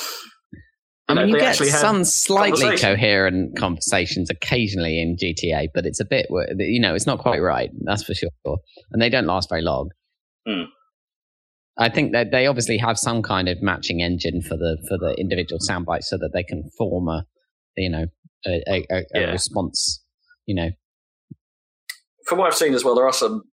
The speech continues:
Speaker 2: the occasional slickness issue. Like, there was one bit where he was on the phone to someone, but that phone call was happening while a tutorial for something else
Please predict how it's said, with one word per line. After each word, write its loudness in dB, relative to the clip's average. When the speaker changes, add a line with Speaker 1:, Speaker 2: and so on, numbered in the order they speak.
Speaker 2:
the -2
occasional -2
slickness -2
issue. 0
Like, 0
there 2
was 0
one 0
bit 0
where 0
he -2
was -2
on 0
the -2
phone 0
to -6
someone, 0
but 0
that 0
phone 0
call 0
was -2
happening 0
while 2
a 2
tutorial 2
for -4
something 0
else 0